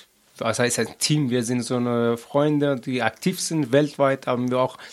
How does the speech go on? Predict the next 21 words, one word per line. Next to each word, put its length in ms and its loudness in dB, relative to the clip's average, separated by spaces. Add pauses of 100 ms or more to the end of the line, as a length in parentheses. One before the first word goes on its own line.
(280)
vierzehnten 800 2
Januar, 640 0 (120)
letztes 520 -12 (260)
vierzehnten 520 -6
Januar 360 -2
haben 80 -4
wir 160 -6
weltweit 460 0
demonstriert 720 -6 (480)
und 300 -4
dafür 400 -4
uns 240 -10
eingesetzt, 640 -6
dass 160 -10
die, 180 -6 (300)
das 320 -8
geht 240 -4
nicht, 180 -8
dass 160 -10
die 80 -12
Frauen 480 -8